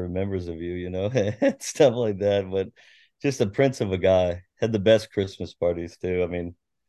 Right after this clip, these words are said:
everybody was there. James Lipton, uh, Mike Bloomberg, like, yeah, pretty wild.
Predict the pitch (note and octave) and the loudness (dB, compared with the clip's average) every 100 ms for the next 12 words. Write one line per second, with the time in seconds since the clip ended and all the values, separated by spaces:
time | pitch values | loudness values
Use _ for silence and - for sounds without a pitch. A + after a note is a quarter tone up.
0 | _ _ _ - F2 F#2 E2+ E2+ E2+ E2 | _ _ _ -6 -4 -2 -2 -2 -2 -4
1 | E2 E2+ F2 E2+ E2+ F#2 F2+ F2+ F#2 - | -6 -2 0 0 -2 -2 -2 -2 -2 -4
2 | _ F2+ F2+ F2 E2+ E2+ F2 F2 F2+ G#2 | _ -4 -2 -4 -4 -2 0 -2 -4 -8
3 | F2+ E2+ F#2+ - G2 F2 - F2+ F2+ F2 | -10 -12 -14 -10 -4 -4 -4 -6 -4 -2
4 | F2 F2 E2+ E2+ E2+ E2+ E2+ F2 - - | -2 -2 -4 -6 -6 -6 -4 -6 -8 -6
5 | G#2+ G2 G2 F#2+ F2+ F2+ | -4 0 2 4 2 -2